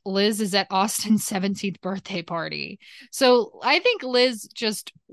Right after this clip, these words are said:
really wormed her way into the Swifts' heart. She seems to be very, very close to Andrea as well. And it's really sweet. They're really close. So obviously she's getting personal invites to Austin's birthday party, not even, like,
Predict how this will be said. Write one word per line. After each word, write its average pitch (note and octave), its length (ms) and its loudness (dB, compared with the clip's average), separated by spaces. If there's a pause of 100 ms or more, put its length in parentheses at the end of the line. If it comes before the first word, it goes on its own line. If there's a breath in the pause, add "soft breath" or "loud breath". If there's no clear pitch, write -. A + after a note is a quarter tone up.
(120)
really B3 380 2
wormed G#3 420 2
her G3+ 120 -2
way F#3 280 -4
into F#3+ 180 0
the E3 120 -10
Swifts' - 420 -6
heart. F#3 400 -4
She C4+ 180 0
seems F4+ 260 -4
to C#4+ 60 -10
be C4+ 60 0
very, B3 180 -2
very G3 300 -4
close G3 260 -4
to - 80 -6
Andrea F3+ 460 -4
as F3 220 -8
well. D#3+ 460 -4 (500 loud breath)
And G#3 580 2 (520)
it's E4 220 -2
really G#4+ 200 2
sweet. F#4 460 -4
They're A#3+ 140 0
really C4+ 340 -2
close. F#3+ 280 -6
So G#3 120 -8
obviously A#3 520 -2
she's G#3 180 -10
getting G#3 460 -2
personal G#3 360 -4
invites F#3 680 -4
to F3 500 -6
Austin's F3+ 460 -8
birthday E3 260 -12
party, E3+ 240 -14
not C4 220 -6
even, A#3 200 -2
like, F3+ 200 -4